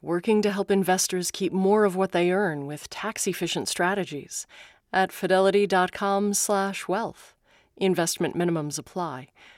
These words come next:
Fidelity Brokerage Services, member N Y S E. And from Progressive Insurance with Snapshot, a personalized program that bases rates on safe driving habits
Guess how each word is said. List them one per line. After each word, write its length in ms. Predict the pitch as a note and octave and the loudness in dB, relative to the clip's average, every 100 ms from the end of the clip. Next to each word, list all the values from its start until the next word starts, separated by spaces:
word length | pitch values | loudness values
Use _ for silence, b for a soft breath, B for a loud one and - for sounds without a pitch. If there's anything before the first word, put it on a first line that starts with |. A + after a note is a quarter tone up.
| B - | B -12
Fidelity 480 | - A3 D#4+ E4+ | -2 2 4 4
Brokerage 380 | A#3+ G#3+ - B3+ | 2 -2 -2 -4
Services, 680 | - D3 C3+ - - B3 - _ | -2 -2 -4 -8 -8 -12 -20 _
member 300 | E3 D#3+ D#3 | -6 -2 2
N 180 | D3+ A3+ | 2 2
Y 220 | F#3+ F3+ | 0 -2
S 240 | D3 D#3 B2 | -4 -8 -10
E. 180 | A#2+ _ _ _ _ _ _ b b b b b - | -14 _ _ _ _ _ _ b b b b b 2
And 220 | A3 A3+ | 2 4
from 180 | A#3+ A#3 | 2 2
Progressive 460 | A#3 C4 - A#3 | 0 0 0 0
Insurance 680 | A3+ G#3+ D#4 E4+ C#3 - - | 0 0 0 0 -2 -4 -6
with 120 | C#3+ | -4
Snapshot, 720 | - D#3 B3 - D3 D3+ - _ b b b | -2 0 -2 -2 -4 -4 -10 _ b b b
a 80 | B3+ | -8
personalized 760 | - C#4+ - A#3+ A3 G3+ G3 - | -2 -2 2 4 4 4 2 0
program 520 | G3+ F#3 G3 G3 C4+ | 2 4 4 4 2
that 180 | A3+ - | -2 0
bases 400 | E3 E3+ G3 F#3 | -2 0 -2 0
rates 400 | F3 A3 - G3+ | 0 0 -2 -2
on 160 | G3+ | 0
safe 340 | G3+ F#3 G3 - | -2 -2 -2 0
driving 440 | G3+ A3+ C#4 G3+ | 2 2 0 -2
habits 520 | D#3+ D3 C#3+ - - | -2 -6 -8 -10 -16